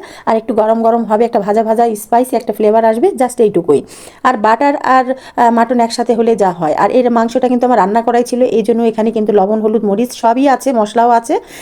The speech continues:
just এটা আর একটু লবণ দিয়ে মেখে নিলাম। লবণটা পরিমাণ মতো দিবেন, কারণ সয়া সস দেওয়া হয়েছে। আর ওইদিকে আমি কিন্তু, আহ, হাফ চা চামচ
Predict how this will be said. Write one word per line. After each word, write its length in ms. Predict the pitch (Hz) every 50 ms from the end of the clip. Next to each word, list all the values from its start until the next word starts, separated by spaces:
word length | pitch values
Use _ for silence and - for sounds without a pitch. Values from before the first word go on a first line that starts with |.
| - - -
just 240 | 208 220 269 294 294 294
এটা 180 | 277 262 277 285
আর 200 | 277 - - 226
একটু 280 | 254 254 - _ 320 294
লবণ 360 | 262 220 196 220 226 226 226
দিয়ে 180 | 240 262 381 - - - - _ _ _ -
মেখে 200 | 170 170 185 180
নিলাম। 240 | - 160 131 143
লবণটা 340 | 185 208 226 262 269 269 285
পরিমাণ 300 | 269 277 277 269 269 277
মতো 180 | 269 269 269 262
দিবেন, 240 | 262 254 254 285 269
কারণ 180 | - 214 220
সয়া 180 | 214 - 196 196
সস 160 | 196 - 190
দেওয়া 240 | 170 156 139 143 160
হয়েছে। 340 | 190 - 151 180 - 208 202 - - - - -
আর 100 | - - -
ওইদিকে 400 | - 208 254 233 285 294 302 294 294 -
আমি 240 | - - 226 254 262
কিন্তু, 300 | 262 277 269 262 262 240 -
আহ, 560 | - - - - - - - 202 196 196 208
হাফ 200 | 196 240 247 -
চা 100 | - 285
চামচ 280 | 269 285 269 262 294